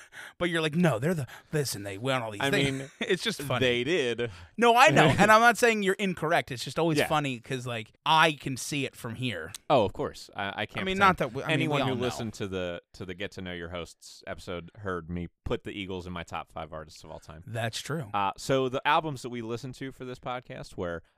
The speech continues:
Speaker 2: Eagles, their, their first album. Then we listened
Speaker 1: Which
Speaker 2: to
Speaker 1: is an eponymous album.
Speaker 2: Yes, it is. Uh,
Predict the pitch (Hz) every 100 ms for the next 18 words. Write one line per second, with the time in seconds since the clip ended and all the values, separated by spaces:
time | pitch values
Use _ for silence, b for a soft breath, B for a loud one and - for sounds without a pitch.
0 | _ 139 120 104 135 - - _ 98 90
1 | - 95 - 90 - 80 82 92 _ 110
2 | 104 101 104 107 120 101 113 - 120 196
3 | 151 - 76 80 87 - 101 - - -
4 | _ 90 80